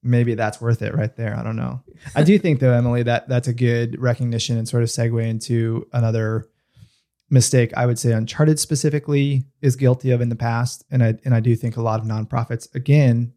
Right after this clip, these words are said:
typically out of good intent, is this idolization of frugality and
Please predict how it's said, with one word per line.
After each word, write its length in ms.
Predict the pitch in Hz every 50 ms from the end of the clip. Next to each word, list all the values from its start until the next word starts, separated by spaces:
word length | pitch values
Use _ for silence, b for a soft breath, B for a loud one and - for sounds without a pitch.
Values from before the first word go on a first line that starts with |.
| _
typically 500 | _ - 160 165 180 165 - 135 123 117
out 160 | 113 110 113 117
of 80 | 113
good 140 | 113 117 113
intent, 540 | 113 110 110 - 127 117 110 107 - - - _ _ _ _ _ _ _ _ _ _ _ _
is 460 | 127 131 127 120 120 117 113 - - -
this 200 | 131 120 - - -
idolization 880 | - 123 127 127 131 135 135 123 120 123 117 120 117 - - 113 110 110
of 200 | - - 113 107 -
frugality 840 | - - 117 113 110 110 - - 120 123 127 131 143 147 147 127 - _ _ _ _ _ _ _ _ _ _
and 580 | 131 127 123 117 113 110 113 113 110 110 -